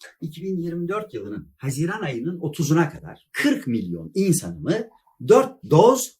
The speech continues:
Biontech aşısıyla aşılamam lazım. Farklı düşünen insanlar, Sayın Sağlık Bakanı,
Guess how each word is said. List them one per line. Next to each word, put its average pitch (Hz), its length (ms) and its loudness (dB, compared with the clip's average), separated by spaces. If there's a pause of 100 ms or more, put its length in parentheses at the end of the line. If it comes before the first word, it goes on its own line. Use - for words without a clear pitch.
Biontech 165 680 0
aşısıyla 139 760 -4
aşılamam 98 540 -4
lazım. - 440 -18
Farklı 294 360 2
düşünen 277 360 0
insanlar, 127 520 0
Sayın 294 300 -6
Sağlık 196 420 4
Bakanı, 156 400 -6